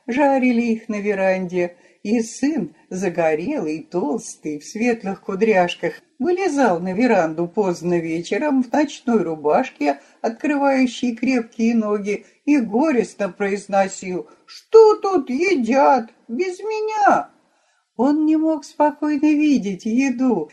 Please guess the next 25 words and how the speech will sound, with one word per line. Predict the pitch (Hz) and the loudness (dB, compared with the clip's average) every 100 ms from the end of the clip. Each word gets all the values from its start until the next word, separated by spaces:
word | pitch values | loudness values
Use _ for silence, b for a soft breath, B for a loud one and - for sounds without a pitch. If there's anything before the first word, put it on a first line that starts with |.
| B - | B -2
и, | 269 | -2
кроме | 330 370 349 233 185 | 0 2 2 2 0
того, | 185 190 208 165 - _ | 0 0 0 -2 -6 _
как | 311 320 254 | 2 2 0
все | - - 294 285 | -10 -2 0 0
дети, | 190 208 247 - 180 151 | -2 0 0 -2 -8 -6
он | 185 170 196 | -4 -4 -4
подозревал, | - 226 302 285 349 359 302 185 156 | -4 -4 -4 -4 -2 0 0 0 -2
что | 143 - 170 175 | -6 -12 -6 -6
самое | 160 - 170 180 160 147 131 - 151 | -6 -6 0 0 0 -4 -8 -8 -10
интересное | 143 143 139 311 339 - 180 143 143 _ _ | -8 -10 -6 -6 -8 -8 -6 -6 -10 _ _
начинается, | 262 330 - 226 226 320 302 233 - 151 | -2 0 0 0 0 0 0 -4 -6 -6
когда | 151 151 156 151 | -2 -4 -2 -2
их | 165 170 170 | -2 -4 -4
отправляют | 156 - 135 131 131 143 196 170 | -8 -6 -8 -6 -6 -6 -6 -10
спать. | - - - 127 120 - _ _ _ _ _ _ | -18 -20 -12 -12 -12 -20 _ _ _ _ _ _
Все | _ - 359 | _ -4 0
было | 285 240 | 2 2
в | - | 0
порядке, | - 165 151 147 - _ 143 135 143 - | -2 0 0 -2 -4 _ -10 -10 -12 -18
все | - - 240 311 | -14 0 2 2
было | 302 302 285 269 | 0 0 0 -2
как | 262 185 254 302 - | -2 0 0 -2 -8
у | 185 | -6
людей. | 151 147 143 143 143 | -4 -6 -4 -4 -4